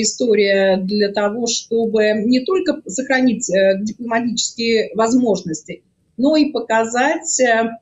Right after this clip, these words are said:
активную позицию президента Макрона. С одной стороны, Макрон говорит о том, что он готов,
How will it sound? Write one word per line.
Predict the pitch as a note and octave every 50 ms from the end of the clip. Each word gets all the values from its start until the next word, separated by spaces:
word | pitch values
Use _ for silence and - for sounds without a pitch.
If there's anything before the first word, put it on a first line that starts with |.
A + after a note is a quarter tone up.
| _ _
активную | - G#3+ A3 - - E4+ E4 C#4+ C4+ B3+ A3+ A3+
позицию | A3 G#3+ A3+ C#4+ C#4 - - G#3 G#3
президента | A3+ A3 - G3+ F#3+ A3+ A3+ A3+ A3 A3
Макрона. | A3 G#3+ G#3 - - G3 F#3 E3+ - - - - _ _ _ _ _
С | - - A3+
одной | C4 C#4 C4 C#4+ D#4+ C4+ F#3+
стороны, | - - G#3+ G3+ F#3+ G3 F#3+ F3+
Макрон | F#3 F#3 F#3 - A#3+ G#3 G3 F#3+
говорит | G#3 G#3 A3 A3+ A3+ A3+ -
о | - - F#3+
том, | - B3+ - G#3+
что | G#3+ - - G#3+ G#3+ G#3 F#3+ -
он | G#3+ G#3+ G#3 G3 F#3+ F3+
готов, | F#3 G#3 G3+ G3+ - A#3+ G#3+ F#3+